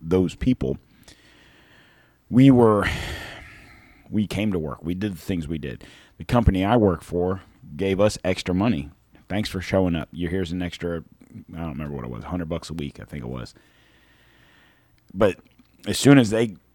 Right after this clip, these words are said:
felt like they could get away with not paying that anymore, they did. They were, boom, quick. And, uh,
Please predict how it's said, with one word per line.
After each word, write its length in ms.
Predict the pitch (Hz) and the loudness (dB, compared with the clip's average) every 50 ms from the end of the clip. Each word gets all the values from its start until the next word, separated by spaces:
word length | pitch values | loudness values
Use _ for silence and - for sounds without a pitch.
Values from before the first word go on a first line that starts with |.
| _ _ - | _ _ -2
felt 220 | - - 107 101 | 0 0 2 2
like 160 | 98 95 98 | 0 -2 0
they 140 | 95 104 107 | 0 0 0
could 200 | - 95 82 82 | -2 -4 -4 -2
get 120 | 92 98 | -2 -2
away 220 | 95 90 92 98 107 | 0 0 0 0 0
with 280 | 98 90 85 - - | 0 -2 -4 -8 -8
not 320 | - 85 95 92 - - - | -6 -4 -4 -4 -4 -6 -4
paying 280 | - 98 104 107 104 | -2 0 0 0 0
that 160 | 107 107 107 110 | 0 0 2 2
anymore, 340 | 110 110 110 107 107 104 | 2 2 2 2 2 2
they 160 | 98 92 95 92 | 2 2 0 2
did. 200 | 92 92 82 78 | 2 0 0 0
They 100 | 85 85 | -2 -2
were, 140 | 78 73 - - - - _ | -4 -6 -8 -12 -20 -10 _
boom, 260 | - 107 110 95 78 - | 2 4 4 4 2 0
quick. 320 | - 104 - - - - - - - - - _ _ _ _ _ _ _ _ _ _ _ _ _ _ _ _ _ _ _ _ _ _ _ _ - - - _ _ | 0 -2 -2 -2 -6 -12 -20 -20 -20 -20 -20 _ _ _ _ _ _ _ _ _ _ _ _ _ _ _ _ _ _ _ _ _ _ _ _ -20 -20 -20 _ _
And, 360 | - 104 110 110 107 107 104 | 2 4 4 6 6 6 6
uh, 340 | 107 104 104 101 95 90 85 | 6 6 4 4 2 0 -2